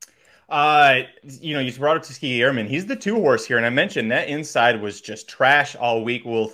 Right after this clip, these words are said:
uh, oh no, we won't look at the Cigar Mile, but our boy Weta Barrio, I thought was gonna win the Cigar Mile, and then he went inside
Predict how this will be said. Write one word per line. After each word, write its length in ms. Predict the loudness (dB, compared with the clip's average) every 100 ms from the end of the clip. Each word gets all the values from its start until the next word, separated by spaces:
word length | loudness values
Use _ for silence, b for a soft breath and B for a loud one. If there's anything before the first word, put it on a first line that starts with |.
| -4
uh, 420 | 0 2 0 -2 -4
oh 60 | -2
no, 100 | 0
we 120 | 4
won't 160 | 4 4
look 100 | 0
at 40 |
the 40 |
Cigar 320 | -4 0 4 4
Mile, 300 | 4 2 2
but 160 | 4
our 100 | 4
boy 240 | 4 2 4
Weta 320 | 4 2 4
Barrio, 460 | 4 6 4 4
I 100 | 4
thought 240 | 4 4 4
was 140 | 4
gonna 180 | 2 4
win 140 | 4
the 60 | 2
Cigar 360 | 0 4 4 4
Mile, 400 | 2 2 2 2
and 100 | 0
then 120 | -2
he 100 | -2
went 220 | -2 -2
inside 640 | -4 -4 -2 0 0 -2